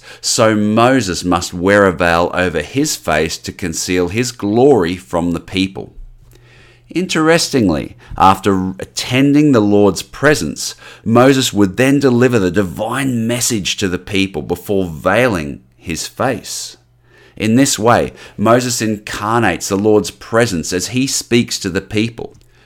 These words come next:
Once the message has been delivered, Moses then veils his face, which allows him to function within the community without inspiring fear and perhaps even persecution.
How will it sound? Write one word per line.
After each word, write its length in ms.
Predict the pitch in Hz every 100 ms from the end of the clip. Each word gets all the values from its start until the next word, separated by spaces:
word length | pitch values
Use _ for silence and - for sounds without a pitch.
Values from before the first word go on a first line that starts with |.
| _
Once 300 | - 117 120
the 100 | 123
message 440 | 104 98 104 95
has 180 | 95 85
been 260 | - 87 85
delivered, 640 | - 71 90 - 80 67 _ - -
Moses 520 | 85 92 101 107 104
then 320 | - 87 85 82
veils 640 | 71 85 85 92 92 -
his 220 | 87 -
face, 600 | - - 76 58 - - - -
which 180 | 95 -
allows 380 | 98 104 110 104
him 100 | 87
to 60 |
function 640 | 78 - 98 113 - 78 76
within 320 | 82 95 110
the 80 | 120
community 760 | 113 92 82 80 76 80 80 - -
without 340 | 78 80 85 82
inspiring 880 | 80 - - 80 78 78 76 67
fear 640 | 67 - - 92 67 64 - -
and 220 | 78 78
perhaps 420 | - - 87 -
even 300 | 85 76 73
persecution. 960 | 73 82 76 - - 98 117 - -